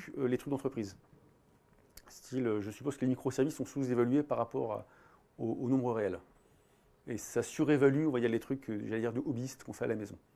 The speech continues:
Euh, pareil, il y a plein de gens qui, comme moi, font des démos. Donc, euh, tous les trucs, toutes les valeurs par défaut sont surévaluées. Parce que, bah,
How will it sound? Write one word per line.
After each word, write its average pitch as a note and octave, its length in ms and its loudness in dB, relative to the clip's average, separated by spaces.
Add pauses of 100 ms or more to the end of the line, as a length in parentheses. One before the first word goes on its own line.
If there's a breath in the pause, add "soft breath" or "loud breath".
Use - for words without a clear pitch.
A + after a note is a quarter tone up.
(680 soft breath)
Euh, G#2 260 -6
pareil, C3+ 240 6
il - 20 8
y B2+ 40 8
a A#2 40 2
plein C#3+ 120 4
de B2+ 60 2
gens C#3+ 80 2
qui, - 120 -12
comme B2+ 160 2
moi, C3 80 4
font C3 140 -2
des A#2 100 2
démos. B2+ 280 4 (480 soft breath)
Donc, A#2 300 -2
euh, A#2 100 4 (200)
tous D#3+ 120 -8
les C#3+ 140 4
trucs, D3+ 300 -4
toutes C3+ 140 -2
les C#3+ 60 6
valeurs C3+ 180 6
par C3 160 4
défaut C#3+ 360 2 (400)
sont - 180 -8
surévaluées. B2+ 600 2 (460)
Parce - 120 -20
que, - 80 -8
bah, G#2 140 -8